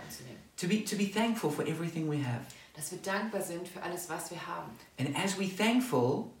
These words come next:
Speaker 2: worry begins to lose its power in our lives.
Speaker 1: Und wenn wir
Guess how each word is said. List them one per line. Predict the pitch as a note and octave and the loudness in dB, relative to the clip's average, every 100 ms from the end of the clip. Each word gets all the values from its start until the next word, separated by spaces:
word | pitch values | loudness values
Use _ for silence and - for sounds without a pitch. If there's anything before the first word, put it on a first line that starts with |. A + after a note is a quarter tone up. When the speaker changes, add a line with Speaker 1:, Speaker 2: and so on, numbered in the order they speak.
| - _ _ - | -20 _ _ -4
Speaker 2:
worry | B2 D3 D#3+ C3+ A2+ | 4 6 8 6 4
begins | A#2+ A2 C3+ B2+ B2+ | 0 0 4 4 2
to | - | 0
lose | A2 A2+ A2+ | 0 0 -2
its | A2+ | -6
power | - - G#2 G2 | -8 -4 -2 -2
in | G2 | -4
our | G2 | -4
lives. | G2 - - - - - | -4 -6 -8 -14 -18 -12
Speaker 1:
Und | F3+ | -4
wenn | F3 F#3 G#3 | 0 2 2
wir | G3 F#3+ | 0 0